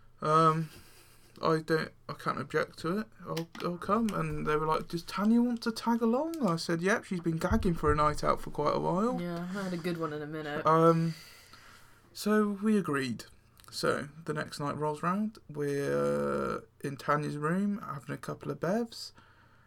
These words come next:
Speaker 1: It comes to about half seven. We, uh, 'cause that was the agreed time, we were gonna get the bus.
Speaker 2: 'Cause we were heading over to another accommodation, which is a bit
Speaker 1: Yeah,
Speaker 2: further
Speaker 1: which is
Speaker 2: out.
Speaker 1: about twenty minutes away.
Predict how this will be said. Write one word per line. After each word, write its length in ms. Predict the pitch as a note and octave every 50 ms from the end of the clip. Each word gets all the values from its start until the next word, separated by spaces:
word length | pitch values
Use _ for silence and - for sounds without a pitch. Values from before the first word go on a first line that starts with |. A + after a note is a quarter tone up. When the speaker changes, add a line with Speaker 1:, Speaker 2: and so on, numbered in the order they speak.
| _ _ _
Speaker 1:
It 180 | - - - -
comes 320 | - D#3 D3 D3 C#3+ -
to 80 | - D3+
about 260 | D3+ D3 D3 - C#3+
half 240 | D3+ D3 C#3+ D3 -
seven. 580 | - - F#3+ G3+ G3+ B3 C4+ C4+ C4 B3 A#3+ - - - - - -
We, 360 | D3 D3 C#3+ C#3 C#3 C#3 C#3+ C#3+
uh, 220 | C#3 C#3 C#3 C#3
'cause 220 | - E3+ - -
that 100 | D#3 D3
was 100 | - C#3 C#3+
the 40 | C#3
agreed 300 | C3 - D3+ D3 D3+ -
time, 240 | - D3+ D3+ D#3+
we 60 | D3+ C#3
were 40 | C3+
gonna 140 | C3+ C3+ C3+
get 140 | - -
the 60 | B2+ B2
bus. 580 | - - C#3+ D3+ C#3+ D3 E3 E3 - - - _ - -
Speaker 2:
'Cause 140 | - G3+ F3+ F#3
we 80 | F#3
were 60 | F#3
heading 340 | F3+ F#3 F#3+ F#3+ F#3+ F#3 -
over 240 | E3+ F3 E3+ E3 E3
to 340 | E3 - - E3 D#3+ D#3 D3
another 220 | D#3+ E3 E3 E3
accommodation, 880 | D#3+ - E3 D#3 D3+ D3 C#3 C#3+ C#3+ - D3 C#3 C3+ C#3+ C#3+ C#3+ B2 C3 C#3+
which 140 | - - -
is 40 | C#3+
a 40 |
bit 80 | E3 E3
Speaker 1:
Yeah, 60 | D#3+ D#3
Speaker 2:
further 160 | D3+ C#3+ C#3+ C#3 C3+
Speaker 1:
which 60 | C#3+ C#3+
is 40 | C#3+
Speaker 2:
out. 60 | D3
Speaker 1:
about 520 | C#3+ C#3+ C#3 C3+ A2+ - - - - - -
twenty 220 | - D#3 C#3+ C#3+
minutes 580 | C#3+ C#3+ C#3 C3 - - - - - - - -
away. 460 | C#3 C#3 C3+ B2 C3 C#3 C#3 D#3 D#3